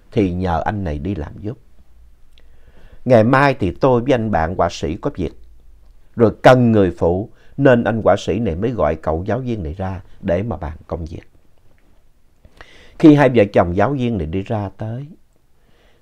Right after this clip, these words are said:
tôi thấy trên một bên vai của người vợ có một đứa con trai tầm bốn năm tuổi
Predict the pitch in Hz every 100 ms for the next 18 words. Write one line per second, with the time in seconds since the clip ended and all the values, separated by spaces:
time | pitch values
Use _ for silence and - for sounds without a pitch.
0 | - 180 214 226 - 190 175 98 - 151
1 | 170 160 143 170 170 151 - 180 101 71
2 | 67 - 90 - _ _ _ _ - -
3 | 196 170 - 160 202 208 147 131 - 123
4 | 120 113 - _ - - 110 90 85 120
5 | 180 156 117 113 78 87